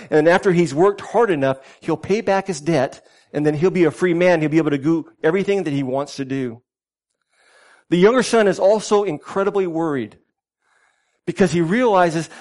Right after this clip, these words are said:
that the village has been in-, incredibly embarrassed and dishonored.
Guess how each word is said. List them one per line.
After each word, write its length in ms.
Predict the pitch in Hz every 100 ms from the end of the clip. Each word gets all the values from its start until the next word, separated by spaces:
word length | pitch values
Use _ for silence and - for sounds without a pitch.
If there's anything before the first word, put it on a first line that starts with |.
| -
that 120 | 160
the 80 | 151
village 600 | 123 170 220 226 220 - - -
has 220 | 175 143
been 240 | 170 156
in-, 200 | 156 156 - _ _ - - - _ -
incredibly 640 | 147 - - 226 202 202
embarrassed 720 | 170 131 127 165 202 190 - - _ _ _ _ -
and 160 | 135
dishonored. 680 | 127 165 156 156 139 117